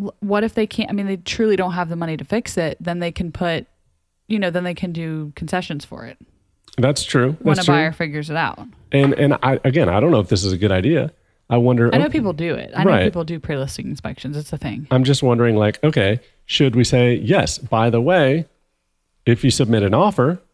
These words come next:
Speaker 2: we have a, an inspection we're willing to, to let you see,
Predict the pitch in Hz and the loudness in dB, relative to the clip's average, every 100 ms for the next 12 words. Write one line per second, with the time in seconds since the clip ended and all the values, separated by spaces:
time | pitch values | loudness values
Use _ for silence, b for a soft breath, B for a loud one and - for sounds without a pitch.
0 | _ _ 117 110 - 127 127 127 - - | _ _ 0 0 0 2 2 0 -4 -2
1 | 117 110 104 104 104 104 101 - 131 123 | 0 0 0 -2 -2 0 0 0 -2 -2
2 | - 160 107 95 101 104 92 85 - _ | 0 0 0 0 2 2 0 -6 -16 _
3 | - 107 101 - - 123 143 226 | -2 0 2 0 2 2 2 0